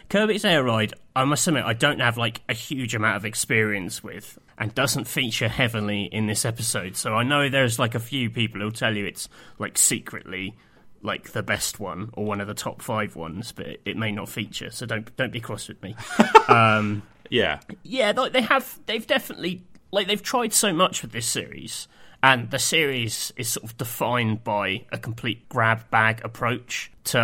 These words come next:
Speaker 1: ideas that you're gonna find a lot of crossovers in a lot of places.
Speaker 2: Yeah, but it's just really interesting how they'll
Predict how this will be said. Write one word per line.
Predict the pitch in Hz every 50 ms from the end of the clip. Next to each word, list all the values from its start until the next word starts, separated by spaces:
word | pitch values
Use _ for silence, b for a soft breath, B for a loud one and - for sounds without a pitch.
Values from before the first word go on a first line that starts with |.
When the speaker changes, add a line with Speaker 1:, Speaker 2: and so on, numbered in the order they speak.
| - -
Speaker 1:
ideas | 113 117 113 117 131 120 120 123 131 135 139 - - - B B B B B B B -
that | - 139 135 127 - - - - - _
you're | - 165 170
gonna | 156 180 170 170
find | 170 - - 165 147 135 120 110
a | 113
lot | 120 123 127 123 -
of | 113
crossovers | - - 143 123 113 - - 117 101 104 92 92 92 -
in | 92 98
a | 95
lot | 104 104 -
of | - -
places. | - 120 110 113 117 - - 147 139 - - - - -
Speaker 2:
Yeah, | - 120 120 98 78 76 71 - _ _ _
but | - 139 147
it's | 170 180 175
just | 247 226 -
really | 190 185 151 147
interesting | 139 135 - 143 135 - 123 101
how | 107 113 107 101
they'll | 107 101 101 98 90 -